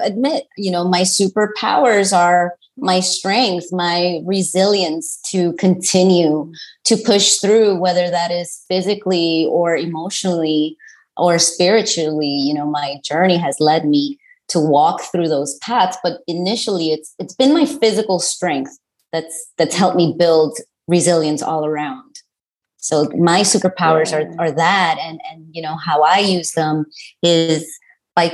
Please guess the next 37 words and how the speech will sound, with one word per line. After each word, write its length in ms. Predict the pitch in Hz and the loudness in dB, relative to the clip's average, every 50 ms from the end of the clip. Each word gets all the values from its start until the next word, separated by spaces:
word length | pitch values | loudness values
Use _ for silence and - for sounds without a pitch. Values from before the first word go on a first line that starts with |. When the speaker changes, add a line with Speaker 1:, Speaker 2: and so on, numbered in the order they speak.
| - | -4
Speaker 1:
coaching. 580 | - - 196 180 185 185 185 - 190 175 165 175 | -4 0 2 2 2 0 0 0 0 0 2 2
I, 200 | - 190 185 - - | 2 0 0 0 -2
I 140 | - 160 165 | -4 -2 -2
was 140 | 175 175 | -2 -4
a 40 | 190 | -6
bre-, 120 | - - 165 - - | -6 -8 -6 -4 -2
I 100 | 170 175 | 0 0
am 300 | 170 170 175 175 180 196 | 2 2 4 4 4 2
a 80 | 180 | 2
breast 260 | 185 151 147 - - | 2 2 2 0 -2
cancer 280 | - 147 147 147 - - | -4 -6 -8 -8 -10 -10
survivor, 600 | - - 147 147 143 143 139 135 135 135 139 - - - | -10 -4 -2 0 0 0 0 -2 -4 -4 -4 -4 -4 -4
and, 420 | 147 143 143 143 143 139 139 135 - - _ _ _ _ _ _ _ _ - | -4 -4 -6 -8 -12 -14 -18 -20 -20 -20 _ _ _ _ _ _ _ _ -8
um, 560 | 139 135 131 127 131 - 139 135 135 - - _ - | -6 -6 -4 -4 -4 -2 -2 -2 -4 -6 -10 _ -6
I 480 | - 147 147 151 151 151 151 151 139 139 - - | -2 0 2 4 4 4 4 4 2 0 -6 -2
really 300 | - 165 180 175 170 175 | 2 4 4 6 4 4
wanna 220 | 160 143 165 156 160 | 4 4 2 2 0
help 380 | 156 - 156 151 147 143 - | -2 -2 0 0 0 -2 -4
people 720 | - - 160 156 - - 139 139 139 139 135 135 135 135 - _ _ _ _ _ _ _ _ _ - | -6 -6 -6 -4 -2 0 2 2 4 4 2 0 -2 -6 -12 _ _ _ _ _ _ _ _ _ -2
get 240 | 190 - - - - | -2 -2 0 0 2
through 560 | 190 185 185 175 175 175 165 170 175 170 - - | 4 4 6 6 4 4 4 2 -2 -4 -6 -2
their 160 | - 185 175 | 0 0 0
battle, 640 | 175 175 170 165 160 160 156 151 147 147 151 165 - _ _ _ _ _ _ _ _ _ _ - | 0 0 -2 -2 -2 -2 -2 -2 -2 -2 -4 -6 -12 _ _ _ _ _ _ _ _ _ _ -2
uh, 200 | 131 123 98 - - - | -2 -2 -2 -4 -6 -6
with 220 | - 156 196 190 | 0 2 2 4
as 160 | 190 185 185 | 4 2 2
much 240 | 185 190 180 180 - - | 2 2 2 0 -4 -4
ease 260 | 196 180 175 165 151 | -4 -2 -2 -2 -4
as 140 | 165 156 - - - | -6 -8 -8 -4 0
possible. 520 | 165 151 165 - - 151 127 135 139 143 | 0 0 0 0 -4 -4 -2 -2 -2 -2
So 260 | - - - 156 143 | -2 -2 0 0 2
I'm 500 | - 170 175 175 175 175 175 170 175 175 | 2 4 4 4 2 2 0 0 -2 -2
Speaker 2:
Mm-hmm. 100 | 160 180 165 - 170 | -2 -4 -6 -6 -2
Speaker 1:
developing, 720 | 165 160 151 143 156 151 147 151 151 151 151 151 151 156 - | 0 2 2 4 2 2 0 0 0 0 0 -2 -2 -4 -4
you 120 | - 156 | -4 -2
know, 300 | 160 160 156 151 151 - - | 0 2 2 2 0 0 -2
a 100 | 160 | -4